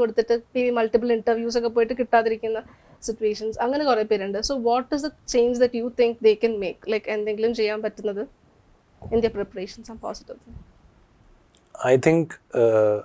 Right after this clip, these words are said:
Speaker 2: the most important thing is to be very honest with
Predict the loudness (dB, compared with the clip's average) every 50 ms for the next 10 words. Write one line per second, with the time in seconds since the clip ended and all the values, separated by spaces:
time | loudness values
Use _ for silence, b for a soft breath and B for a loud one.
0 | _ _ _ -4 -2 0 0 0 0 0 0 0 -2 0 4 4 4 4 4 2
1 | -6 -4 -4 -4 -4 -4 -6 -8 -6 -8 -8 -8 -6 -4 -4 0 0 0 0 0
2 | -2 -4 -6 -2 0 2 4 4 4 4 4 4 4 2 2 2 0 -2 -2 -6
3 | -10 -10 -4 -4 -4 -2